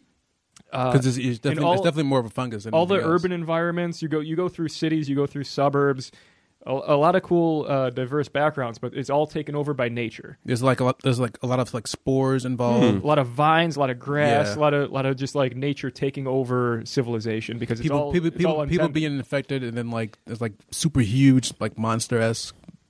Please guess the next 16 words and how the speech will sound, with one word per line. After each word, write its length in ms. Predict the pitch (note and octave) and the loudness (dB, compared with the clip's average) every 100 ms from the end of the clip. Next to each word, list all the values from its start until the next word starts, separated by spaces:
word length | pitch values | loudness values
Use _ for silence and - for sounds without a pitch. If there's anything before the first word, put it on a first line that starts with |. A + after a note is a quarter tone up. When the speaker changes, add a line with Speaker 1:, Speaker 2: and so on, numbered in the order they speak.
| _ _ | _ _
Speaker 2:
like, 100 | - | -10
s-, 80 | - - - - | -10 -10 -18 -8
like, 140 | A2 - _ _ - | -8 -8 _ _ -14
plant-based 640 | - C3 A#2+ G2 A#2+ A2+ - - | -4 -2 0 -2 -2 -2 -8 -14
spores. 500 | - - A2+ A2 A2 | -14 -6 -4 -2 0
Speaker 1:
And 100 | E3+ | 0
it's 120 | F#3 | 0
essentially, 500 | F#3+ A3+ B3 A3 G3+ | 0 -2 -2 0 0
it's 140 | D#3+ - | 0 2
a, 320 | F3+ E3 D#3 | 4 4 2
it's 220 | D#3 D3 | -2 -2
a 80 | D#3+ | -2
road 280 | C#3+ G3 F#3 | 2 4 2
trip, 300 | - C3+ - - - _ - | 2 0 0 -8 -16 _ -6
uh, 200 | C3 A#2+ | -2 -2
between 260 | A#2 B2 | 2 2